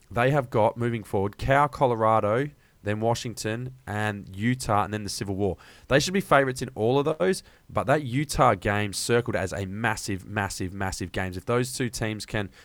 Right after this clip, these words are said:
continue to win up until this point, looking for a fantastic nationally televised Oregon versus Utah later in the year.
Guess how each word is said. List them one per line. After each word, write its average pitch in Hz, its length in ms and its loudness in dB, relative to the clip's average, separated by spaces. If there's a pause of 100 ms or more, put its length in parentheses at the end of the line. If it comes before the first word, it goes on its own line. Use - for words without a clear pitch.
continue 135 320 -4
to 117 60 2
win 113 280 -2
up 104 140 -6
until 113 180 -6
this 98 120 -6
point, 107 360 -4 (300)
looking 101 240 -8
for 95 460 -4
a 95 120 -6
fantastic - 840 -8 (460)
nationally 117 560 0
televised 90 720 0
Oregon 92 300 -2
versus 87 300 -6
Utah 85 280 -6
later 82 220 -6
in 80 80 -12
the 80 80 -12
year. 92 120 -14